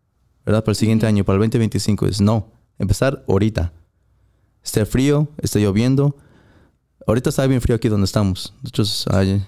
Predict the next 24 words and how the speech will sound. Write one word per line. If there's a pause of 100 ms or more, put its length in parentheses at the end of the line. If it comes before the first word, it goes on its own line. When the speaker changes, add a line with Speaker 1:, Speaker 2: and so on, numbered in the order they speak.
Speaker 1:
acabamos
de
regresar
de
México.
Estaba
bien
a
gusto
allá,
regresamos
al
mero
frío
y (680)
Speaker 2:
<laughs>
Speaker 1:
ay,
ay,
ay. (200)
Pero (880)
el
punto
es, (320)
ah,